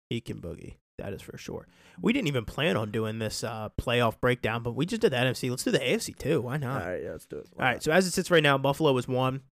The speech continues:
Speaker 1: Kansas City is two, and they would host the New England Patriots. Baltimore Ravens are three, and they would host the Miami Dolphins.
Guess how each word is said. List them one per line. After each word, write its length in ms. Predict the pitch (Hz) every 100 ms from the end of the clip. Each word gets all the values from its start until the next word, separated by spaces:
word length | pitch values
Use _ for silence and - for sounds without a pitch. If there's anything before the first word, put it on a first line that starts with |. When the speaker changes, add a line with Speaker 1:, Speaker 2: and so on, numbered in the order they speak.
| _ _ _ _
Speaker 1:
Kansas 320 | 151 165 165
City 260 | - 160 131
is 120 | -
two, 360 | - 170 135
and 120 | 117 131
they 80 |
would 140 | 139 123
host 340 | - 143 147
the 60 | 131
New 160 | 117
England 280 | 123 147 127
Patriots. 760 | - 147 - 110 80 - - - _ _ _ _ _ _ _ _ -
Baltimore 300 | 139 147 135
Ravens 280 | 143 156 131
are 60 |
three, 540 | 107 - 123 139 190 -
and 120 | 120
they 80 | 123
would 120 | 117
host 420 | - 131 151 -
the 60 | 139
Miami 320 | 127 123 123
Dolphins. 600 | 110 113 131 185 190 -